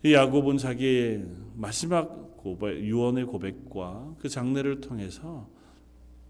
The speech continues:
이 하나님의 언약은 완성되어지고 결국은 이루어질 것이라고 하는 믿음의 고백, 우리들에게 보여주고 있다는 것입니다.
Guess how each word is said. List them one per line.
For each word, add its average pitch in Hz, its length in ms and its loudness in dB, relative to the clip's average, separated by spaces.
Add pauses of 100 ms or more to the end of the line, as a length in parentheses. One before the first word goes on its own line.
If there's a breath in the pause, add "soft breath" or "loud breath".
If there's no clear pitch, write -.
(160)
이 190 240 2
하나님의 180 400 2
언약은 123 760 0
완성되어지고 87 1080 -10 (260)
결국은 120 560 -2
이루어질 156 640 -4
것이라고 131 520 -8
하는 123 200 -6
믿음의 143 360 -2
고백, 104 320 -6
우리들에게 101 560 -6 (340 loud breath)
보여주고 76 880 -14
있다는 98 380 -14
것입니다. - 320 -20